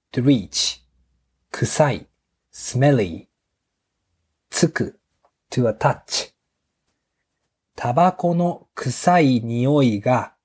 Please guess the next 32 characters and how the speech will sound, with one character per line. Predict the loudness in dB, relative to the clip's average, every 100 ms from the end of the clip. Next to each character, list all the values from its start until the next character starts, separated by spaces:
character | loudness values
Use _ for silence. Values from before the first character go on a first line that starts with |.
| _ _ _ _ _
服 | -2 -2 2 2
に | 2 -4 -6 -8
つ | -4 -2
く | 2 2
の | 2 -2
で、 | 0 0 -2 -8 _ _ _ _ _
禁 | -4 2 4 4
煙 | 4 4 2
者 | 0 -2 0
は | 0 0 -4 _ _ _ -10
タ | -6
バ | 0 0 0
コ | 0
が | 2 2 0
好 | -4 -4
き | 0 2
じ | 2
ゃ |
な | 0 0 2
い | 2
で | 0
す。 | -4 -10 -16 _ _ _ _ _ _ _ _ _ _ _ _ _ -4
Because | 0 2 2 0 -2
smelly | 2 2 2
scent | 2 0 -2 -2 -6 -6
of | -6 -4
cigarette | 0 2 2 0 -2 -4
attached | -6 0 0 0
to | -2
my | -4 -6
clothes, | -2 0 0 -4 -10 _ _ _
non-smokers | 0 0 0 0 -2 0 2 2 0 -8